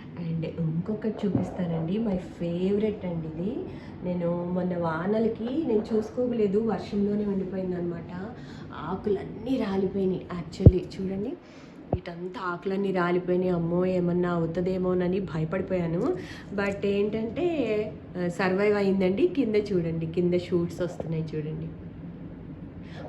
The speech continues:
ఏం లేదండి, సాయిల్ ఎప్పుడు, ఆ,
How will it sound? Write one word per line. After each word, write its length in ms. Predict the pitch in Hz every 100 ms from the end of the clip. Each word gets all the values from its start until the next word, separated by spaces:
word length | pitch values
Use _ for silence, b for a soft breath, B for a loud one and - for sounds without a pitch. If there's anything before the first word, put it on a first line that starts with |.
| - -
ఏం 320 | 240 277 285
లేదండి, 440 | 240 214 196 196
సాయిల్ 720 | - 220 214 247 277 254 233 302
ఎప్పుడు, 440 | 190 185 214 202 190 262 269 185 165 B B -
ఆ, 340 | 170 170 165